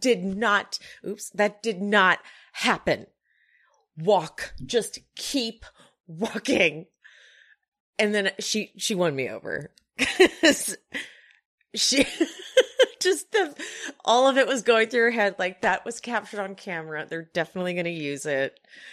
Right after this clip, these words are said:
It was, it was good. But they, okay, so they get to the pub and it's like, the, it just, Jersey doesn't really make sense to me in Ireland. Like,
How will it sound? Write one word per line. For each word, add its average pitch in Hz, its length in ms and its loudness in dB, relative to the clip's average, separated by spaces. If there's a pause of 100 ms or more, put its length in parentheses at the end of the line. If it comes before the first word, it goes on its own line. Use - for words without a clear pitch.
(320)
It 196 160 4
was, 190 280 -2
it 202 120 2
was 170 200 -2
good. 92 340 -8 (1300)
But 269 160 2
they, 311 140 2 (100)
okay, 262 200 2
so 240 200 0
they 233 160 4
get 226 380 2 (120)
to 202 680 -2 (320)
the 214 140 -4
pub 190 480 2
and 220 120 0
it's - 160 -6
like, 262 240 0
the, 247 320 -2
it 254 100 -8
just, 302 200 -6
Jersey 349 500 0
doesn't 302 320 -4
really 311 220 -2
make 277 260 -6
sense 254 480 -4
to 208 100 -6
me 170 160 -2
in 143 80 -2
Ireland. 117 600 -8 (960)
Like, 208 260 -4